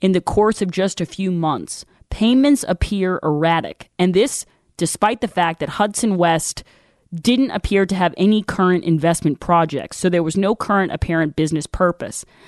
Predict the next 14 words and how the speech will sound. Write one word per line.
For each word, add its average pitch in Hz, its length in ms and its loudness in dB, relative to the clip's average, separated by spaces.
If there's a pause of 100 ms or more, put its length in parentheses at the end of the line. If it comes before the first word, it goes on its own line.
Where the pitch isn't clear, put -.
(140)
There 190 120 4
was 190 120 4
also 208 280 2
no 196 240 2
services 208 580 0
rendered 170 560 0
by 160 120 2
the 160 100 2
law 185 240 4
firm. - 320 -12 (1300)
The 214 240 2
email 294 320 4
also 302 380 2
noted 160 420 -4